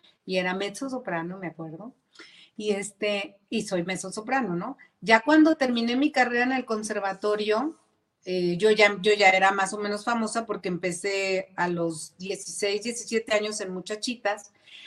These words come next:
Entonces, pues, se hizo, o sea, yo hacía de todo, mu-, hacía música clásica y música popular, pero yo no veía la diferencia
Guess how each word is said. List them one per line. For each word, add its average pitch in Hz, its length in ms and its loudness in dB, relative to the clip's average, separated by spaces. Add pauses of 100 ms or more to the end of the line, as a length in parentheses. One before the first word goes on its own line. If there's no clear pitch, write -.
Entonces, 254 600 -2
pues, 233 220 -2
se 233 140 4
hizo, 269 560 2
o 220 140 4
sea, 247 100 2
yo 254 160 2
hacía 330 220 6
de 330 120 8
todo, 302 380 4
mu-, 220 240 -2
hacía 220 220 -2
música 285 560 -2 (240)
clásica 254 480 2
y 262 80 2
música 220 400 -2
popular, 202 580 0
pero 208 200 2
yo 208 140 0
no 233 140 0
veía 208 220 2
la 220 100 2
diferencia 208 960 -2